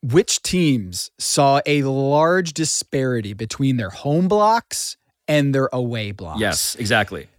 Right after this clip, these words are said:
Speaker 1: Okay, so I went from nineteen eighty-four now to the present. That's when blocks started getting charted in the N B A officially, in nineteen eighty-four. We had a thousand teams in N B A history that we have their block, home away block record.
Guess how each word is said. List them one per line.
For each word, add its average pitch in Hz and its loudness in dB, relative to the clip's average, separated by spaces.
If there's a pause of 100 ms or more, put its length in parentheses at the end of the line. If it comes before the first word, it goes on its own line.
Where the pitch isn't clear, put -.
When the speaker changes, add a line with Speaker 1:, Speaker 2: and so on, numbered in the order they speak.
(120)
Speaker 1:
Okay, 135 2
so 139 0
I 147 4
went 170 2
from 143 0
nineteen 202 0
eighty-four 170 -2 (240)
now 135 2
to - -6
the 139 0
present. 113 -2 (400)
That's 170 4
when 190 2
blocks 151 0
started 135 -2
getting 117 -6
charted 104 -8
in 101 -4
the 101 -4
N 98 -6
B 92 -6
A 90 -6
officially, 98 -4
in 104 -4
nineteen 127 0
eighty-four. 107 -6
We 151 2
had 165 4
a 151 2
thousand 202 2
teams 123 -4 (440)
in 151 4
N 147 4
B 147 4
A 143 2
history 127 -2
that 117 -4
we 139 0
have 135 2
their 135 0
block, 123 -4
home 175 2
away 131 2
block 120 -4
record. 95 -12